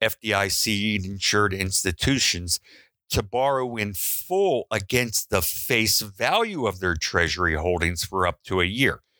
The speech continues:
Not what they're worth, but what the face value is.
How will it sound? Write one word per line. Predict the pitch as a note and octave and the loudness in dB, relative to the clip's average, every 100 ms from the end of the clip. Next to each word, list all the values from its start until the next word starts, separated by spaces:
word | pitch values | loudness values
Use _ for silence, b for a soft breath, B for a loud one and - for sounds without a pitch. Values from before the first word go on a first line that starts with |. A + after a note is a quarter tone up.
| _ - | _ -2
Not | F#2 - | 0 0
what | A2 A2 | -2 -2
they're | A2 G#2 | -2 -2
worth, | B2+ F3 A2 - | 0 0 -2 -4
but | F2+ - | -6 -4
what | G2+ G2 - | 0 0 -2
the | G#2 | -4
face | - G2 E2+ - | 0 2 2 0
value | G#2 A#2+ D#3 C#3 F2 D#2 | -2 0 0 -2 -6 -4
is. | C2+ A#1 - - | -4 -2 -4 -4